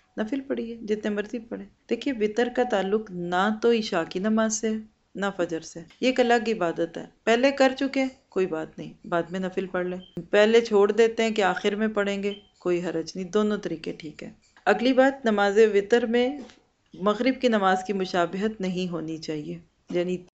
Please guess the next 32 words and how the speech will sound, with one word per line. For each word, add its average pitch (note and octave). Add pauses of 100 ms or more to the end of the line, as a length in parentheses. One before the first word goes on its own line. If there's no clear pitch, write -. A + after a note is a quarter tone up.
(120)
दूसरी F#3+
रकत F3+
में F#3
बैठने E3
वाली E3
कैफियत। - (300)
अगली A#3+
बात C4
बड़ी A#3+
खूबसूरत E3
है E3 (500)
कि A3
अगर B3 (100)
कोई A#3 (400)
आखिरी G3
रात G3+
में G#3+
ना G3
उठ A3+
सके G3+
तो A3
शुरू G3+
में A#3
पढ़ A3+
ले, A#3+ (520)
और F#3+
जो F#3+
आखिर F#3+
में G#3+
उठे G#3
तो A3
वो F#3+